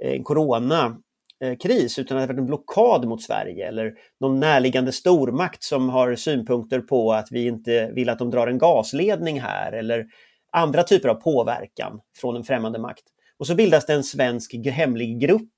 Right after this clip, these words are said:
med ledande svenskar som bedriver den här typen av påverkan,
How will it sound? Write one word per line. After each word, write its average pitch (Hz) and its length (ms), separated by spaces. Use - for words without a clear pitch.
med 147 160
ledande 120 460
svenskar 170 680
som 165 200
bedriver 117 640
den 120 220
här 120 120
typen 110 300
av 101 60
påverkan, 113 720